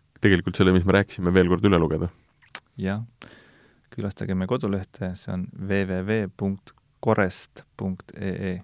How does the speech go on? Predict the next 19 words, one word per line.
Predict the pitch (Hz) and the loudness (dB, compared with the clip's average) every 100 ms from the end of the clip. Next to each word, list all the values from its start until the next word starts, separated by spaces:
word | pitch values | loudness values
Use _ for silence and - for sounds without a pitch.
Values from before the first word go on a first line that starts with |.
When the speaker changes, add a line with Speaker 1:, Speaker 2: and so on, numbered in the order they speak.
| _ _ _ _ - | _ _ _ _ -8
Speaker 2:
nagu | 95 - 90 | -6 -6 -10
Koreast, | - 101 113 101 90 - - | -2 2 6 6 4 -4 -14
aga | 95 - 92 | -12 -10 -10
ilma | 92 92 92 92 | -8 -6 -4 -6
A-täheta. | - - - _ - - _ _ - _ _ _ _ _ _ - - | -8 -12 -14 _ -20 -20 _ _ -20 _ _ _ _ _ _ -12 0
Speaker 1:
<laughs> | 120 101 92 | 4 4 2
Täpselt. | - - 87 - - - - _ | -2 -2 -4 -6 -20 -20 -20 _
Ja | 101 92 | 6 6
Kunderi | 90 131 107 | 8 8 8
tänaval | 95 101 90 90 | 6 6 6 4
on, | 87 90 90 | 4 2 2
äh, | 87 85 85 87 | 2 4 2 4
kontor, | 117 113 85 | 4 4 2
kuhu | 87 | 2
saab | 90 | 2
tulla | 98 90 85 82 | 0 2 2 2
siis | 85 85 90 | 0 -2 0
nii-öelda | 85 87 | 2 4
maitsma | 92 98 - 92 82 | 4 4 0 0 0